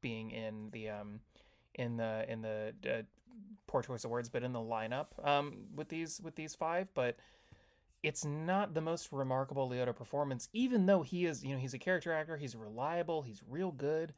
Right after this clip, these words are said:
um, but it's just not the one that I, like, would have chosen first, I think, you know, for this year.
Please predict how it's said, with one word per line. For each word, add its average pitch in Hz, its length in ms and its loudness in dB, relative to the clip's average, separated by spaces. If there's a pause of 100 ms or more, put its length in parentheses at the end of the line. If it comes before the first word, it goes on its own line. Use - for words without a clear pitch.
(400)
um, 117 400 -2
but 127 140 0
it's 131 160 -4
just 185 200 -6
not 151 280 0
the 160 60 0
one 120 320 -2
that 107 80 -4
I, 107 340 -6 (120)
like, 107 280 -6
would 110 240 -6
have 110 180 -6
chosen 110 360 -8
first, 175 380 -6
I - 40 -6
think, - 320 -14
you 139 80 -6
know, 185 200 -4 (1200)
for 151 120 2
this 131 180 -4
year. 113 160 -6